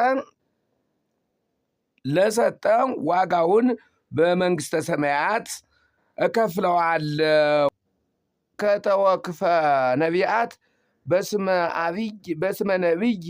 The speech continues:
አስበ ነቢይ ይነስ ወዘተወክፈ ጻድቅ በስመ ጻድቅ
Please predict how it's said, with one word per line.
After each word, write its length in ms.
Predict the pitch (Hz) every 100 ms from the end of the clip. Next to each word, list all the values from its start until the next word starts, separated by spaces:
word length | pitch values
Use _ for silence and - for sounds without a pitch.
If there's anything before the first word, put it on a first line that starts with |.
| 170 _ _ _ _
አስበ 400 | - 170 208 208 202
ነቢይ 340 | 175 156 185 226 220 175 151 131
ይነስ 400 | 120 131 233 247 - 147 120 107 _ _ _ -
ወዘተወክፈ 760 | 147 180 208 202 190 180 - 180 147 131 120 110
ጻድቅ 460 | - 156 170 226 226 - _ _ _ -
በስመ 380 | 143 196 214 196 175
ጻድቅ 500 | - 156 160 233